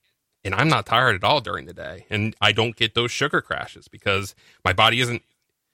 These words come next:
my body isn't looking for sugar. It, it's going off the fat, which is, that's been the biggest change to me. I'm like, 'cause I'm always tired, and I, not anymore. I am awake, awake. I haven't gone to bed before twelve,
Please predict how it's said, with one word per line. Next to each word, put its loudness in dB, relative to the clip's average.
my -4
body 4
isn't -2
looking 0
for -4
sugar. -6
It, -6
it's -8
going 2
off 0
the -12
fat, 2
which -6
is, -4
that's 4
been 2
the 0
biggest 0
change -10
to -20
me. -14
I'm 2
like, -4
'cause -4
I'm 2
always -2
tired, -2
and 0
I, 0
not 2
anymore. 0
I -2
am -2
awake, -2
awake. -2
I 4
haven't 0
gone 2
to 0
bed -2
before -6
twelve, -6